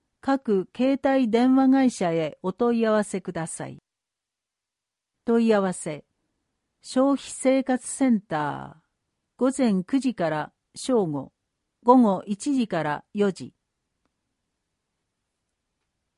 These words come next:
十四。新入学と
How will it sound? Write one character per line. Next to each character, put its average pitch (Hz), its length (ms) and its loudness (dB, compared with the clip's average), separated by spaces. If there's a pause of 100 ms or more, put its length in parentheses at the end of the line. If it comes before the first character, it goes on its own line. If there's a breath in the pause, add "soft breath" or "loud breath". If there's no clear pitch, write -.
(1160)
十 277 340 2
四。 220 420 0 (680)
新 294 360 2
入 302 240 6
学 208 240 -2
と 175 380 -6